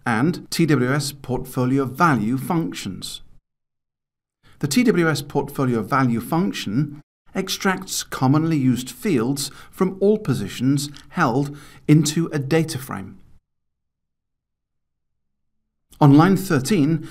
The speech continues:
we define a contract using T W S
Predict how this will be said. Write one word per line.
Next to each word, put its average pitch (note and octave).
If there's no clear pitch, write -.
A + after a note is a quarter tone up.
we F#3
define C#3+
a C3+
contract C#3
using D#3
T G3
W B2+
S C#3+